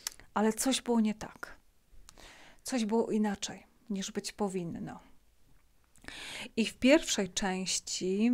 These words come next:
właściwie mogę podzielić ten rytuał, dziewięćdziesiąty rytuał dla Matki Ziemi na trzy części. Jak zwykle będę opowiadać o wszystkim bardzo dokładnie, bardzo spontanicznie,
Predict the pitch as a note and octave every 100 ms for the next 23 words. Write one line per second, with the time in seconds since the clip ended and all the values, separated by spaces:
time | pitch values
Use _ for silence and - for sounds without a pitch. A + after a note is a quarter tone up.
0 | A#3 G#3+ - - A3+ A#3 B3+ B3+ G#3 G#3+
1 | A#3 A3+ - G3+ F#3+ F#3+ F#3+ G#3+ G#3+ G3
2 | F#3+ F#3+ - A3+ A3 G3+ G#3+ G3+ G3 F#3+
3 | - F#3+ G#3 G#3+ G3 F#3 - - G3 -
4 | F3 E3+ E3 - - A#3+ _ _ - -
5 | - - - - G#3+ G#3+ A3 G#3+ C#4 -
6 | A3+ A3 G#3+ - A3 A3+ A3 G#3+ - A#3
7 | - G#3+ G#3 F#3+ A#3+ A#3+ A#3 A3 G#3 -
8 | G#3 G3 G3+ G3 F3 G#3+ A#3 A#3 A3+ -
9 | G#3+ G#3 G#3+ G#3 G#3 - - G#3 G3+ A3